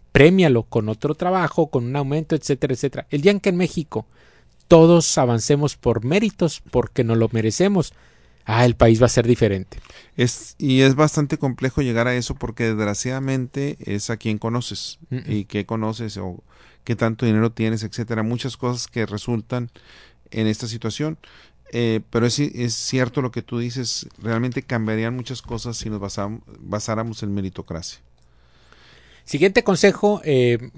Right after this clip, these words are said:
Speaker 1: otra vez es de los consejos explicadit-, eh, eh, eh, espinosito, digamos, pero el señor Rosenberg dice, "La siguiente regla para triunfar es identifique y realice purgas en el trabajo".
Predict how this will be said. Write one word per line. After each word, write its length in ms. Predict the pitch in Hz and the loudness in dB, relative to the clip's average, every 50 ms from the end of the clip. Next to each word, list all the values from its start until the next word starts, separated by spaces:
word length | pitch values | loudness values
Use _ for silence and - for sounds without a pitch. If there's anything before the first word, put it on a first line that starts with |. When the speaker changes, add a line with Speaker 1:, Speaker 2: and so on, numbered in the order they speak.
| - | -8
Speaker 1:
otra 260 | 147 123 117 - 139 143 | -4 0 6 8 10 10
vez 160 | 143 - - | 10 8 6
es 80 | 160 | 6
de 80 | 147 160 | 6 6
los 140 | 151 147 - | 6 6 4
consejos 600 | - 131 117 - 143 123 156 156 - - - - | 2 2 4 4 4 6 6 4 2 0 -4 -2
explicadit-, 640 | 135 127 - - - - 127 117 - 127 117 123 143 143 - - - | -2 -2 -2 -4 -4 -4 -2 2 4 6 6 6 4 0 -4 -8 -2
eh, 60 | 127 | 2
eh, 400 | 135 120 120 120 123 123 120 120 - 123 120 107 104 104 107 | 4 4 4 4 2 0 0 -2 -2 -2 -2 0 0 -2 -2
eh, 60 | - | -2
espinosito, 920 | - 135 123 - - - 131 113 107 113 110 - - - 147 - - 175 | 0 2 2 2 2 2 2 2 4 2 2 2 2 2 2 4 4 4
digamos, 540 | 151 139 131 117 127 131 143 160 170 - - - | 4 4 4 4 4 4 4 2 0 -2 -2 2
pero 420 | - 123 117 117 117 117 120 - _ _ _ _ _ - | 4 4 6 6 6 4 2 0 _ _ _ _ _ -2
el 100 | 139 120 | -2 2
señor 300 | - 135 123 131 143 170 | 4 4 6 8 8 8
Rosenberg 460 | 175 175 - 180 165 156 156 143 131 | 8 8 6 4 4 4 4 4 4
dice, 420 | 131 143 - - - 147 151 156 | 0 0 2 4 6 8 8 8
"La 100 | 139 131 | 6 4
siguiente 300 | 117 - 139 160 165 - | 4 4 4 4 8 8
regla 300 | 180 175 175 170 185 175 | 8 8 8 8 6 6
para 160 | - 160 147 135 | 8 8 6 6
triunfar 480 | - 135 123 120 - - 151 160 160 | 6 4 0 2 4 6 8 8 8
es 320 | 165 165 151 - - - - _ _ _ _ _ _ | 8 6 6 4 0 -6 -10 _ _ _ _ _ _
identifique 960 | - 139 131 131 123 120 113 - 127 113 - 180 190 190 - - 220 220 220 _ _ _ - - _ _ - | 0 2 4 4 4 2 2 -4 -6 -4 -2 -2 -2 -2 0 0 0 0 -2 _ _ _ -20 -20 _ _ 4
y 160 | - 143 135 | 6 6 6
realice 580 | 120 120 123 123 123 117 123 139 147 - - 165 | 8 8 8 8 8 8 8 6 6 6 6 4
purgas 1000 | - - _ - 175 185 196 185 180 - - 196 180 - - - - - - - _ _ _ _ _ _ - | 4 4 _ 8 10 10 10 8 4 2 2 2 2 0 -2 -6 -6 -8 -12 -16 _ _ _ _ _ _ 0
en 180 | 147 135 123 | 2 4 4
el 80 | 117 101 | 4 4
trabajo". 480 | - 120 107 107 113 117 - - - | 4 2 4 4 4 4 2 0 -6